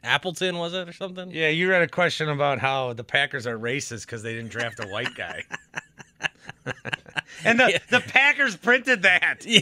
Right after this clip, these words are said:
Speaker 2: at Packers dot com.
Speaker 1: At least Bruce from L A just gets straight to the point and says, "How's the revenue for international games divided up?"
Speaker 2: Uh, excellent question, Bruce. For years, the international games were considered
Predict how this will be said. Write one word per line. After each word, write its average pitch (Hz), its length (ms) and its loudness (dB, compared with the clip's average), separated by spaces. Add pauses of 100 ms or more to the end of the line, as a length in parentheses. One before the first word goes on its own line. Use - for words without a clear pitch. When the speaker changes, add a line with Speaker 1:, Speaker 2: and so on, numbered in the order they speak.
Speaker 2:
at 226 180 10
Packers 247 480 6
dot 226 260 4
com. 214 300 4
Speaker 1:
At 196 80 8
least 233 280 8
Bruce 214 380 2
from 202 160 4
L 165 220 8
A 165 180 8
just 135 180 -4
gets 165 160 4
straight 170 280 4
to 147 80 -2
the 135 80 -4
point 143 340 6
and 117 120 -2
says, 131 240 2
"How's 160 240 6
the 156 80 -2
revenue 143 440 4
for 127 160 -6
international 127 640 0
games 110 320 -6
divided 101 360 -6
up?" 73 160 -14 (540)
Speaker 2:
Uh, 165 300 4
excellent 220 500 0
question, 170 520 2
Bruce. 123 360 -2
For 180 220 2
years, 185 540 2
the 175 220 -2
international 175 680 0
games 143 300 0
were 139 100 -4
considered 135 640 -2